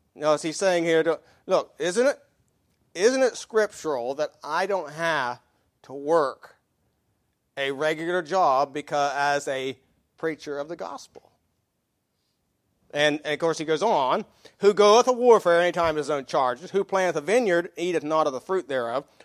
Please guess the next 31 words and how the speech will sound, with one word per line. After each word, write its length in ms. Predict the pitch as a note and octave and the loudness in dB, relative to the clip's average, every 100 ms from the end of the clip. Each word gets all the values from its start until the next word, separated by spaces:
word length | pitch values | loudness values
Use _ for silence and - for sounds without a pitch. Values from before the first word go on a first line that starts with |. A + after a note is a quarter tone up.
| _ | _
who 180 | - A#3+ | -4 -4
feedeth 300 | - A#3 A3 | -2 -4 -2
the 80 | F3+ | -6
flock, 500 | - G#3 E3+ D#3+ - | -4 2 4 4 0
eateth 260 | E3+ D#3+ C3+ | -4 -2 -2
not 180 | C3 A#2+ | -6 -6
of 60 | |
the 60 | A#2+ | -8
milk 180 | A#2+ B2+ | -12 -12
of 60 | |
the 80 | D3+ | -14
flock." 440 | C4+ F#4 - _ _ _ _ _ _ _ _ _ _ _ _ _ _ _ - | -6 -6 -6 _ _ _ _ _ _ _ _ _ _ _ _ _ _ _ -6
You 120 | G3 | 2
know, 60 | G3+ | 4
if 120 | - | 4
you're 200 | B3 C4+ | 4 4
a 40 | F#3+ | 4
farmer, 800 | F#3 A#3+ D#4 G#3+ D3 C#3+ G#3 - _ _ _ _ _ - | 6 8 8 6 2 2 -2 -6 _ _ _ _ _ -12
what 240 | C#3 F3 | 0 0
do 60 | A#3 | 2
you 200 | B3+ D4+ | 0 2
eat 200 | D#4+ D#4 | 4 4
off 320 | F#3+ D3 - | 6 4 2
of? 260 | C3+ G#2 - _ _ _ _ _ _ | -4 -4 -12 _ _ _ _ _ _
The 60 | G2+ | -20
things 360 | - A#2 A2 A#2 | -18 -18 -18 -20
you 80 | |
grow, 420 | G#2+ G#2 G2 C#3+ C4 _ _ _ _ _ _ _ - | -20 -18 -14 -16 -16 _ _ _ _ _ _ _ -10
your 120 | C#3 | -8
own 140 | B2+ A2+ | -8 -8
business. 580 | A#2+ A#2 G3 C#4 - | -10 -8 -12 -12 -18